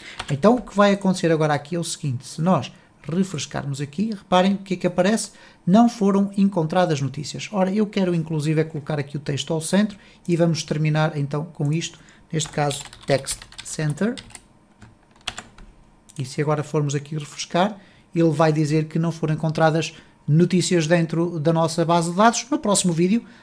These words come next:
vamos, eh, continuar o desenvolvimento desta plataforma. Vamos colocar lá manualmente uma notícia, simplesmente para ver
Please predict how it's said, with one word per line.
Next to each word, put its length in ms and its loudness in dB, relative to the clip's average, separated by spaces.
vamos, 640 4
eh, 480 2
continuar 460 4
o 40 -2
desenvolvimento 440 0
desta 240 -8
plataforma. 560 2
Vamos 160 -4
colocar 300 2
lá 200 6
manualmente 640 4
uma 100 0
notícia, 340 -2
simplesmente 440 -2
para 140 -6
ver 220 2